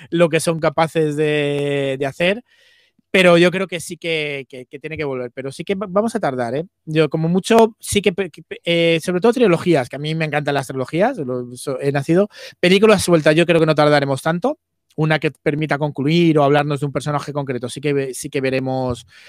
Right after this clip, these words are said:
no en, no con las prisas que tenían, pero sí que veremos alguna suelta. Pero trilogía, aunque hay varios proyectos y han dado por ahí a, a que se hagan proyectos de trilogías, no, no,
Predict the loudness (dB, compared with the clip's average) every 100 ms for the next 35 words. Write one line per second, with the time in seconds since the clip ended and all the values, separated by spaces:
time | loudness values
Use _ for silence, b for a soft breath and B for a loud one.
0 | B B -4 2 4 6 4 2 -2 -4
1 | -4 -4 -6 -6 -10 -16 _ _ _ -18
2 | -8 -2 2 4 2 0 -2 -2 -2 0
3 | 2 2 0 _ -2 -2 -2 -2 -2 -2
4 | -4 -6 -6 -6 -4 -2 -2 -4 B B
5 | B B 2 4 6 4 4 4 4 4
6 | 4 4 4 2 2 2 2 0 0 0
7 | -4 -4 -2 -2 -2 -2 2 2 0 -4
8 | -6 -8 -10 -8 -6 -8 -6 -4 -4 -2
9 | -2 -2 -4 -4 -4 -2 0 0 0 -2
10 | 0 0 -2 -2 -4 -4 -10